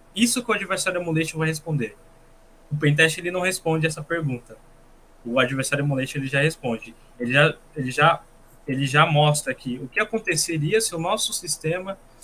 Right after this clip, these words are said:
fosse alvo daquele grupo, como o Revil, ah, A P T dois, A P T três,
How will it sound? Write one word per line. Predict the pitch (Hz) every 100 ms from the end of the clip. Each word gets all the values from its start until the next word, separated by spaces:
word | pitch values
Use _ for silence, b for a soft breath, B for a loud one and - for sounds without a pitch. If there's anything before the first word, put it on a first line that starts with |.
| B B -
fosse | - 175 - 160
alvo | 147 170 170
daquele | 160 151 214 226
grupo, | 170 165 185 185 196 - -
como | 156 135
o |
Revil, | 117 127 156 123 120 123 120 117 113 - b - -
ah, | 113 117 113 117 131
A |
P | -
T | 131 135
dois, | 120 127 160 151 135 120
A | 131
P | -
T | 120 123
três, | - 151 151 147 147 -